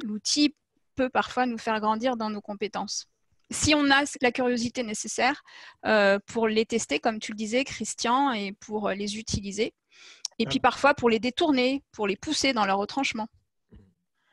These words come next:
Speaker 2: Là, là, je vais aller avec toi, hein. C'est l'outil, de même que le,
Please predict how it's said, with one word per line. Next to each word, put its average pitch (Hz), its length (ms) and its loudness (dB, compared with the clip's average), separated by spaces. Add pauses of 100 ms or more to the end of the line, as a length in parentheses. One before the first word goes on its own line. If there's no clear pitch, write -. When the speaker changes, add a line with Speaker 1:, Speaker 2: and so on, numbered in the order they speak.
(140)
Speaker 2:
Là, 165 280 0
là, 180 180 2
je 156 120 -2
vais 151 160 4
aller 147 180 4
avec 139 280 0
toi, 180 320 4
hein. 160 280 -4
C'est 131 460 -6 (100)
l'outil, 185 720 -2 (460)
de 147 120 -4
même 160 320 0
que 147 140 -8
le, 127 640 -4